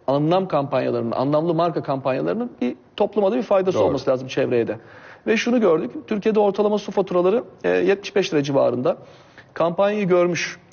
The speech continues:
Speaker 1: su tasarrufuna başlamış, "Artık ben bulaşıklarımı evde sudan geçirmiyorum." diyen tüketicilerimizin faturalarına baktığımızda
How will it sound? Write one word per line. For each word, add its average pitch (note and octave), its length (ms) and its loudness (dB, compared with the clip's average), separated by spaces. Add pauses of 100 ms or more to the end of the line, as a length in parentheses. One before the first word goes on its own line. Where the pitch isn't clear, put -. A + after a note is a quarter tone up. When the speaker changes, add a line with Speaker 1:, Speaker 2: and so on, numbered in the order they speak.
(120)
Speaker 1:
su - 140 -20
tasarrufuna D#3 540 0
başlamış, C#3 480 -2
"Artık E3 340 0
ben E3 160 -2
bulaşıklarımı D#3 520 0
evde D#3 180 2
sudan D#3 280 -2
geçirmiyorum." C#3+ 580 0
diyen C3+ 220 0
tüketicilerimizin C#3 640 -2
faturalarına D3+ 480 0
baktığımızda E3+ 560 0